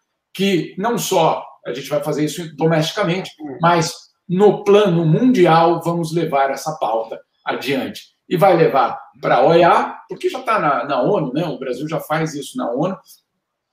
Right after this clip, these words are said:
é, e que o Brasil agora vai levar esse, essa mesma pauta pra oea e, pasme, Lu, pra O C D E, né? Aí eu quero ver, mas enfim,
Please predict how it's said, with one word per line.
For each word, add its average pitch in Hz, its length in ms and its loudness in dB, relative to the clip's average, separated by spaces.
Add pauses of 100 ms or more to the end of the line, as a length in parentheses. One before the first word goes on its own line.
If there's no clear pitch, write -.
(120)
é, 170 420 -2
e 160 80 0
que 160 80 -4
o 196 40 -4
Brasil 170 260 2
agora 156 240 2
vai 156 140 4
levar 139 480 2
esse, 143 320 -6
essa 151 320 -6
mesma 175 280 -2
pauta - 300 -2
pra 175 200 0
oea 190 340 4 (440)
e, 208 360 -2 (160)
pasme, 156 500 2
Lu, 156 380 0 (320)
pra 165 160 -2
O 160 100 0
C 202 300 -2
D - 60 0
E, - 340 0 (500)
né? - 240 -4
Aí 147 300 -2
eu 175 160 -4
quero 190 200 -6
ver, 131 240 -8 (200)
mas 131 180 -6
enfim, 160 400 -4